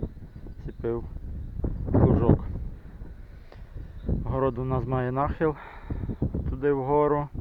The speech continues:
тому ораю в одну сторону. Ораю тільки згори вниз. Їду, все класно тяне,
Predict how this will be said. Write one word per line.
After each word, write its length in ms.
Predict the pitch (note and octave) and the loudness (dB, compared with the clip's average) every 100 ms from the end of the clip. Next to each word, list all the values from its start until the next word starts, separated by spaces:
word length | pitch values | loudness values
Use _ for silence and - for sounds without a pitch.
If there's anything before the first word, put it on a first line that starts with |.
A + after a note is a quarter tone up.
| - - - - - - - | -6 -6 -10 -8 -8 -8 -8
тому 240 | A#2 B2 | -2 0
ораю 360 | A#2+ A#2+ A#2+ A#2 | 2 2 2 2
в 20 | |
одну 220 | A2 A2+ | 0 -4
сторону. 540 | A2 - A2 G2+ G2+ G2+ A2 | -6 -2 0 0 0 -4 -4
Ораю 360 | G#2 A2+ A2 | -2 0 0
тільки 460 | G#2+ A#2+ G#2+ A2+ A2 - _ _ - | -2 -6 -6 -8 -10 -12 _ _ -14
згори 420 | A2 F#2+ A2 G#2 | -12 -6 -2 -2
вниз. 260 | G#2+ C#3+ F#3+ - - - - - - _ _ _ _ _ _ | -2 -2 -4 -8 -20 -20 -20 -20 -20 _ _ _ _ _ _
Їду, 460 | G#2+ C3+ E3 D3+ D3 - | -6 -2 0 0 -2 -6
все 200 | - A2 | -4 -4
класно 460 | - A2+ G#2+ A2+ G#2+ | 0 0 0 -4 -2
тяне, 520 | C#3 C#3+ D3 C3+ | 2 2 2 -2